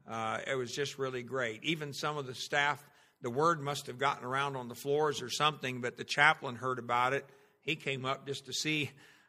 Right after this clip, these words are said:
this crowd of people that had, uh, was in Kathy's room, uh, surrounding her bed, uh, praying for her and, and sharing in, in David's,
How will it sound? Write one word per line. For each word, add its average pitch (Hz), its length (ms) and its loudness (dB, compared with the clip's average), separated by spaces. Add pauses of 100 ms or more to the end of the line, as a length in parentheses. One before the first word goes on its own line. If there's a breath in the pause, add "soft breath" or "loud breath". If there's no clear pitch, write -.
(120 loud breath)
this 131 180 0
crowd 143 320 6
of 127 120 -8
people 143 380 -4
that 123 240 -2
had, 117 280 -6 (220)
uh, 117 380 -6
was 135 160 -2
in 131 160 -2
Kathy's 127 500 0
room, 117 440 -6 (120)
uh, 113 200 -8
surrounding 127 520 0
her 113 160 -8
bed, 113 400 -4 (560 soft breath)
uh, 113 460 -8
praying 131 360 2
for 117 140 -10
her 120 380 0
and, 110 280 -6
and 117 140 -8
sharing 131 460 2
in, 117 220 -8
in 113 240 -8
David's, 123 500 -2